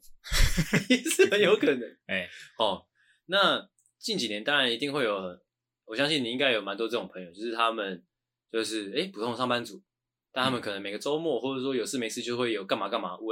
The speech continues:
Speaker 1: 的没的。
Speaker 2: 哎。
Speaker 1: 哎。
Speaker 2: 出逃。
Speaker 1: 出逃啦，
Speaker 2: 嗯。
Speaker 1: 可能去酒吧啊、夜店啊、唱歌啊。
Speaker 2: 露营。
Speaker 1: 露营，哦，对，
Speaker 2: 哎。
Speaker 1: 之类，爬山、拔拔拔之类的，哦，
Speaker 2: 嗯。
Speaker 1: 啊，多半都是社交性质的东东。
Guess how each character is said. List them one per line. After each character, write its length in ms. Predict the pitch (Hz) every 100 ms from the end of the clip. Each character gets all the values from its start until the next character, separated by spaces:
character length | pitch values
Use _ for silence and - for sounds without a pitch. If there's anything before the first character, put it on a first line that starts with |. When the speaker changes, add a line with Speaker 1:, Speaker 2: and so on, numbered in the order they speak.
| 104
Speaker 1:
的 0 |
没 260 | 95 95
的。 140 | 90 92 _
Speaker 2:
哎。 300 | 101 92 - _
Speaker 1:
哎。 260 | 104 185 170 _
Speaker 2:
出 120 | -
逃。 320 | - 90 - _
Speaker 1:
出 140 | - 151
逃 240 | 101 98
啦， 180 | 98 87
Speaker 2:
嗯。 100 | 95
Speaker 1:
可 60 | 101
能 180 | 107 123
去 300 | - 180 143
酒 120 | 127
吧 440 | 156 151 139 131
啊、 100 | 131
夜 140 | 139 135
店 260 | 147 135
啊、 220 | 123 120
唱 280 | 120 127 120
歌 220 | 123 120
啊。 340 | 120 120 117 117
Speaker 2:
露 160 | 131 127
营。 320 | 110 113 156 _ _
Speaker 1:
露 180 | 175 156
营， 260 | 131 160 147
哦， 240 | 117 101
对， 140 | 117 107
Speaker 2:
哎。 80 |
Speaker 1:
之 60 | 110
类， 140 | 120
爬 180 | - 127
山、 280 | 135 175 170
拔 180 | 131 117
拔 180 | 127 123
拔 320 | 120 117 120 _
之 140 | -
类 160 | 123 113
的， 260 | 98 92 _ _ _ _
哦， 320 | - - 185 -
Speaker 2:
嗯。 160 | 98 95
Speaker 1:
啊， 140 | 120 - _
多 140 | 151 156
半 160 | 151
都 160 | 135 131
是 260 | 139 139
社 160 | 127 139
交 160 | 127 123
性 180 | 127
质 240 | 98 - 95
的 120 | 92
东 180 | 104 104
东。 260 | 98 95